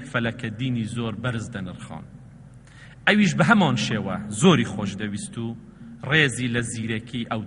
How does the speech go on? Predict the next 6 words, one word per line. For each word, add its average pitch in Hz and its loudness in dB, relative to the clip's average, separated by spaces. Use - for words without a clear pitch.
دەگرت. 78 -12
برادەرانی 131 2
سەرکردایەتی 127 -2
پارتی 120 -4
شاهدن 117 -6
زۆر 139 0